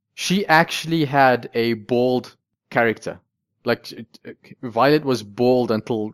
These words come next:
right near the end of production because long hair was the hardest to animate. There was, in fact, an entire underwater scene that they had to chuck out because Violet's hair was too difficult to animate. It would just take too long.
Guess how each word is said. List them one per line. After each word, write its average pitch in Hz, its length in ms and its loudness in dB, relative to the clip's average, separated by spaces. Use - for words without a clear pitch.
right 127 220 2
near 127 160 2
the 117 200 0
end 117 400 0
of 104 300 2
production 120 580 -2
because 113 420 -4
long 127 340 2
hair 120 340 0
was 104 160 -4
the 107 120 -2
hardest 113 840 0
to 110 200 -4
animate. 110 360 -2
There 135 120 4
was, 147 120 2
in 156 80 0
fact, 165 240 2
an 151 80 2
entire 139 460 2
underwater 131 560 2
scene 156 360 -6
that 123 160 2
they 127 80 2
had 131 160 0
to 127 60 -10
chuck - 300 0
out 143 280 0
because 123 320 -2
Violet's 123 360 -2
hair 123 140 -2
was 107 180 -8
too - 240 -10
difficult 110 520 -4
to - 220 -8
animate. 107 400 -2
It 98 80 -14
would 101 140 -8
just - 180 -12
take - 300 -8
too 113 200 -8
long. 101 360 -4